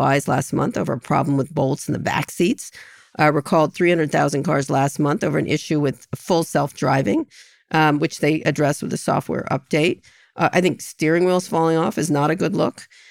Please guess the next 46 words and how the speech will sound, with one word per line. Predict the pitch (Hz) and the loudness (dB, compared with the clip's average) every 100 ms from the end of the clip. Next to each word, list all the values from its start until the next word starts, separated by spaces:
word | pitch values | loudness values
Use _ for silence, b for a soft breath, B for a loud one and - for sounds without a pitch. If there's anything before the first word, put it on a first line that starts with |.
| b | b
There's | - 208 285 | 0 2 4
lots | 330 - | 2 2
of | 120 | -2
cars, | - 107 113 - | 0 0 -2 -6
again, | 147 190 127 | -2 0 0
that | - | -2
recalled. | 139 135 151 127 - | -2 -2 0 0 -2
Ford | - 175 143 | 0 0 0
was | 123 131 | -2 -4
the | - | -2
most | 135 131 - | -2 -2 -4
recalled | - - - - _ - | -6 -6 -6 -8 _ -8
brand | - - - | -4 -2 -2
in | - | -4
twenty | 156 120 | -4 -4
twenty-two. | - - - - 160 143 143 B B B - | -2 -2 -4 -2 0 0 -2 B B B -4
But | 156 160 - _ _ - | 2 2 0 _ _ -4
he, | 180 185 196 | -4 0 0
they | 208 196 | 4 4
delivered | 185 202 240 180 151 | 4 4 4 4 4
one | 165 | 2
point | 160 170 151 | 2 0 0
three | 160 | 0
million | 156 151 147 139 | 2 2 0 -2
vehicles | - 147 151 139 | -2 -2 -2 -4
and | 139 139 | -2 -4
recalled | 139 147 139 | -2 -2 0
over | 135 | -2
three | 139 - 143 | -4 -2 0
million. | 147 131 - 190 - B B B | 2 0 -2 -4 -8 B B B
Lots | - 156 | 2 2
of | - | 2
competitors. | 196 190 165 170 170 233 240 - - b b | 2 4 4 4 0 -2 -4 -12 -20 b b
Its | - - | -6 0
Autopilot | 156 165 165 170 143 | 2 2 2 2 0
fell | - 147 156 | 0 0 2
in | 160 | 0
Consumer | 160 - 156 151 | -4 -4 -2 -2
Reports | 147 156 143 | -2 -4 -2
software | - 139 - 175 | 0 0 0 0
ranking | 147 147 - - | 2 0 0 -2
this | - | -2
year | - - | -2 -2
from | - | -2
number | 143 131 | -2 -2
two | 135 - 147 139 | -4 -2 0 0